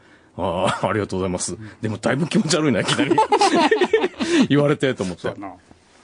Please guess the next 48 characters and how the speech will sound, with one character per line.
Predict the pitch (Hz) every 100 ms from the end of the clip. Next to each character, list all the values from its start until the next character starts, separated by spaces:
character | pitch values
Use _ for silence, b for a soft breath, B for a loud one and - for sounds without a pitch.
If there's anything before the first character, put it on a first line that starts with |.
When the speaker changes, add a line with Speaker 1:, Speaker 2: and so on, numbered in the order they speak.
| -
Speaker 1:
ほ | 156
ん |
で、 | 156 143 - B B B _
「は | - 135
い」 | 101
っ |
て | -
言 | 92
っ |
て、 | 98
「あ |
り |
が |
と | 98
う |
ご | 82
ざ | -
い | 85
ま |
す」 |
っ |
て | -
話 | - 98
し | -
た |
ら、 | 80 90 _ -
自 | 117
分 | 127 147
の |
手 | 135
を | 110
こ | 82
う |
や |
っ | 82
て、 | 82 - _ _ _ _ _ _ -
Speaker 2:
う |
ん。 | 117 92 _ -
Speaker 1:
さ、 | - -
見 | 107
せ | 127 104
て |
き | -
た | 82
か | 78
ら、 | 92 90
Speaker 2:
う |
ん。 | 101